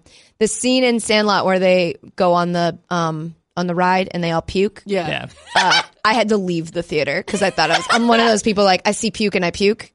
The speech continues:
Speaker 1: Uh,
Speaker 3: <laughs>
Speaker 1: and so I, I was like, little Katie had eaten a lot of candy and popcorn and was like, "I think I'm gonna
Speaker 2: Yeah.
Speaker 1: be sick." And so I left and I,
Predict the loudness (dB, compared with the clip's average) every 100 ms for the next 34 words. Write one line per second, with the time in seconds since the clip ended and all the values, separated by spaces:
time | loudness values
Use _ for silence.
0 | -2 0 2 0 0 -2 0 -2 0 -2
1 | 0 -2 0 0 2 2 0 0 0 -2
2 | -6 -4 -2 -2 -2 0 0 -2 -2 -4
3 | -4 -6 -8 -6 -6 -4 0 0 -2 -4
4 | -6 -4 -6 -4 -6 -6 -8 -6 -8 -8
5 | -10 -8 -4 -4 -2 -6 -6 -6 -8 -10
6 | -10 -8 -4 -2 0 -2 -6 -10 -8 -2
7 | -2 -2 -6 -8 -8 -8